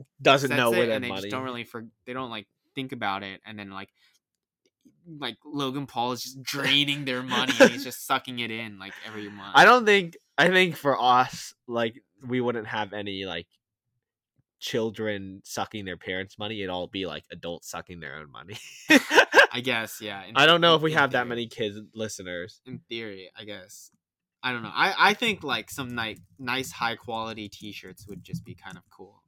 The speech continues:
Speaker 2: I would wear it.
Speaker 1: Yeah. I, I mean, I would look into that now just for us.
Speaker 2: Just for fun.
Speaker 1: Did you
Speaker 2: Just
Speaker 1: know,
Speaker 2: make,
Speaker 1: like,
Speaker 2: like, two.
Speaker 1: yeah, yeah.
Speaker 2: <laughs> Yeah, yeah,
Speaker 1: Like,
Speaker 2: yeah.
Speaker 1: screen print two.
Speaker 2: I'd be down. I'd be down. That'd be,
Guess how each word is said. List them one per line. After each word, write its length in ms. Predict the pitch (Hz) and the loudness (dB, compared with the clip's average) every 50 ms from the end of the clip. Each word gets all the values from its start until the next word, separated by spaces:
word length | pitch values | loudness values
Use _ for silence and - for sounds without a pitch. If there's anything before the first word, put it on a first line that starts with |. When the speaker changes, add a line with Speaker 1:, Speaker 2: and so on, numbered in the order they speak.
| - | -4
Speaker 2:
I 100 | - 139 | 0 0
would 120 | 143 135 120 | 0 0 -2
wear 280 | 101 98 101 101 92 | -6 -10 -12 -14 -14
it. 140 | 98 90 - _ _ _ _ _ _ _ _ _ _ _ 104 _ _ 107 _ _ _ _ _ _ _ _ _ _ _ _ _ _ _ _ _ | -16 -20 -20 _ _ _ _ _ _ _ _ _ _ _ _ _ _ -20 _ _ _ _ _ _ _ _ _ _ _ _ _ _ _ _ _
Speaker 1:
Yeah. 440 | 113 120 123 120 110 90 80 80 80 - - _ _ - - - - - - - _ _ _ _ - | -6 -2 -2 0 0 -2 -4 -8 -12 -14 -20 _ _ -20 -20 -20 -20 -20 -20 -20 _ _ _ _ 6
I, 180 | 117 135 131 - - - | 6 6 6 4 0 -10
I 240 | 76 71 117 135 147 | -6 0 2 4 4
mean, 140 | 143 139 131 | 4 4 6
I 100 | 143 175 | 6 6
would 140 | 190 185 | 6 4
look 240 | 165 147 147 143 - | 4 4 4 4 4
into 160 | 156 147 143 | 2 0 2
that 160 | 135 127 120 120 | 2 2 2 2
now 180 | 123 123 127 | 0 0 0
just 160 | 127 123 - | -2 -4 -8
for 140 | - - - | -8 -8 -4
us. 500 | 104 107 107 101 104 - - - - - _ _ _ - | -2 -2 -2 -2 -4 -6 -12 -18 -18 -20 _ _ _ -10
Speaker 2:
Just 180 | - 127 - | -10 -8 -8
for 100 | - 123 | -8 -10
fun. 300 | - - - 117 110 107 | -10 -6 -4 -2 0 2
Speaker 1:
Did 100 | 135 180 | 4 4
you 60 | 190 202 | 8 8
Speaker 2:
Just 80 | 214 240 | 10 10
Speaker 1:
know, 60 | 262 | 12
Speaker 2:
make, 160 | 277 262 233 | 10 10 8
Speaker 1:
like, 100 | 202 175 | 6 4
Speaker 2:
like, 80 | - - | 2 0
two. 300 | - - 131 127 139 165 156 - - | -2 -4 -2 -2 -2 -2 -2 2 6
Speaker 1:
yeah, 280 | 156 185 208 196 131 | 10 10 12 12 12
yeah. 320 | 127 143 165 147 120 110 120 | 10 10 10 10 8 8 6
Speaker 2:
<laughs> 20 | |
Yeah, 140 | 143 143 139 | 4 4 4
yeah, 60 | 135 143 | 4 4
Speaker 1:
Like, 80 | - | 4
Speaker 2:
yeah. 80 | 131 123 | 4 2
Speaker 1:
screen 300 | 117 - 185 190 185 170 | 4 4 6 6 6 6
print 240 | 202 208 190 139 - | 4 2 2 2 2
two. 440 | - 180 160 165 175 190 226 226 - - | 4 6 6 8 8 8 8 6 4 -2
Speaker 2:
I'd 160 | - 131 135 131 | -2 0 0 0
be 100 | 123 113 | -2 -4
down. 360 | 107 104 104 104 104 104 - | -4 -4 -4 -4 -4 -4 -6
I'd 140 | 92 113 113 | -8 -8 -8
be 120 | 110 104 | -8 -4
down. 200 | 98 - - 320 | -2 0 0 0
That'd 140 | - 110 107 | -2 -4 -8
be, 180 | 107 98 98 | -8 -10 -10